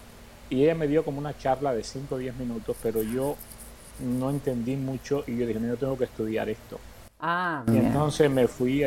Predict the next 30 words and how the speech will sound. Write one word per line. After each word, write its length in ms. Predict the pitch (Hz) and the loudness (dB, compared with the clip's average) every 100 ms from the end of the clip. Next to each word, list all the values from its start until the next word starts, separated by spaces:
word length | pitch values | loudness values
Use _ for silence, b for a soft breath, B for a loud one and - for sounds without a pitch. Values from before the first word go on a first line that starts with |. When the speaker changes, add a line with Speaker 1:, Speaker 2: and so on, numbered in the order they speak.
| 135 | 4
Speaker 1:
a 100 | 117 | 4
una 280 | 120 135 | 2 0
biblioteca 680 | 131 131 143 135 156 127 - 202 - - | -2 0 0 2 0 0 -4 -10 -14 2
Speaker 2:
Ajá. 380 | 160 165 139 147 - - | 6 10 10 8 -2 -4
Speaker 1:
en 120 | 127 | 0
la 80 | 127 | 2
universidad, 640 | 127 127 120 - 131 131 | 4 4 2 2 4 4
leí 220 | 135 117 139 | 4 0 0
varios 320 | 147 156 156 | 0 0 -2
libros, 380 | 135 123 123 131 - - - 101 | -2 -6 -10 -12 -14 -14 -14 -10
mm, 1120 | 120 120 113 113 110 107 - - - - - 131 | -8 -6 -2 0 -2 -4 -12 -16 -16 -16 -6 2
la 180 | 123 | 6
mayoría 460 | 120 123 120 127 135 | 6 4 2 0 -4
sobre 680 | - 123 120 120 120 123 - | 0 2 4 4 2 -2 -8
falta 340 | - 135 139 151 | 0 0 4 2
de 60 | |
oxígeno 420 | 120 - 135 139 | 2 -2 -4 -4
al 80 | 123 | -4
nacer, 560 | 117 107 - 131 135 131 127 | -4 -6 -6 -2 -2 -2 -6
eh, 300 | 120 113 104 | -6 -4 -2
que 120 | 117 | 0
se 140 | 110 117 | 0 -2
llama 180 | 120 123 | -2 -2
hipoxia, 580 | 110 131 123 - 120 131 - - - | 2 2 2 -2 -8 -6 -10 -12 2
Speaker 2:
Ajá. 380 | 160 160 131 151 | 6 8 8 8
Speaker 1:
eh, 240 | 117 240 - | 6 4 2
estimulación 600 | 110 123 120 117 143 139 | 0 2 2 2 0 2
temprana 480 | 135 120 127 135 131 | 0 4 4 4 2
al 100 | 123 | 0
neonato 640 | 120 117 135 135 123 | -2 0 -2 0 0